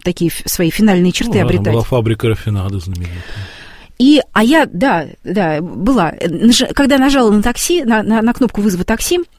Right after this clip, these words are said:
Speaker 1: а, <laughs> даже в этот момент не, а,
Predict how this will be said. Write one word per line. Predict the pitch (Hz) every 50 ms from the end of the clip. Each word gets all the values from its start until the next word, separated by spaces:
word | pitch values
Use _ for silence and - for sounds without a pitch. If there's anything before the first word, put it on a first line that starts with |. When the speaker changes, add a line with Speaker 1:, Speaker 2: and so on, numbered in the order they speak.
| _ - - - - - - - - - -
Speaker 1:
а, | - 214 214 220 220 226 226 220 220 220 208 160 - - - 55 50 50 50 50 - - - - - - - - - - - -
<laughs> | - - - - - - 269 - - - 339 453 466 466 453 440 - -
даже | 202 254 269 254 262 - - - 196 - - -
в | 208
этот | 247 226 - - -
момент | 208 214 247 302 294 - -
не, | - 170 214 220 247 262 - - - _ _ _ _ _
а, | - 202 202 208 202 202 202 180